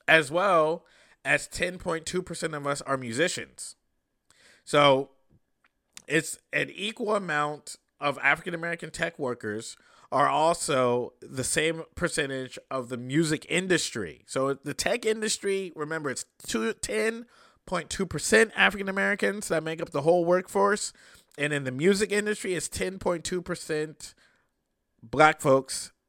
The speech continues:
in the music industry, even though our music is mostly what pushes the industry forward. It's, it's the most talked about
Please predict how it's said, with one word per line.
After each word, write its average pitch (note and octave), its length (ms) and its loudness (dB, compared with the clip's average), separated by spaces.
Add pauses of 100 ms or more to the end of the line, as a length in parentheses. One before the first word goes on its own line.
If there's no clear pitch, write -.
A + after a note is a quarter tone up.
(220)
in C#3+ 140 2
the C3 60 -4
music C#3 280 2
industry, B2+ 380 -2
even C#3+ 300 -10
though C3 160 -8
our B2 160 2
music B2+ 500 -6
is - 280 -12 (220)
mostly D3 460 -2
what C3 220 -4
pushes A#2+ 720 -4 (680)
the B2 80 -4
industry B2+ 360 -4
forward. G#2 320 0
It's, - 200 -8 (320)
it's - 120 -6
the C3 60 -2
most C#3 280 0
talked D#3+ 320 0
about D#3 360 -2